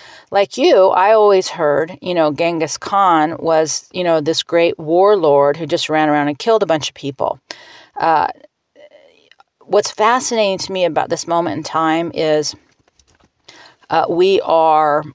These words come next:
learning. So, uh, oh, the dogs are moving. Uh, we,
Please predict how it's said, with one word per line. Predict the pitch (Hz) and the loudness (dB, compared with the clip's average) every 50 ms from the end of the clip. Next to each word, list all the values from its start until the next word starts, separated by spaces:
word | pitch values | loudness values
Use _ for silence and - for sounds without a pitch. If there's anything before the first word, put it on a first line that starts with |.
| _ _ _ _ _ _ | _ _ _ _ _ _
learning. | - 190 175 180 190 208 233 254 262 262 240 190 156 139 - - 131 | -10 -4 -2 2 2 4 4 4 4 2 2 0 0 -2 -2 -6 -6
So, | - - 190 170 | -4 -2 -2 0
uh, | - - - - 151 | 0 0 0 0 0
oh, | 147 | 0
the | 143 139 | 0 -2
dogs | 120 147 143 143 143 - - | -2 -2 -2 -2 -2 -4 -6
are | 143 143 | -6 -4
moving. | 139 143 143 143 - - - - - - - - _ _ - | -4 -4 -4 -4 -6 -8 -10 -10 -14 -18 -20 -20 _ _ -2
Uh, | 165 170 165 - | 0 0 0 2
we, | 170 185 196 190 180 180 190 - | 2 4 4 4 4 2 0 -4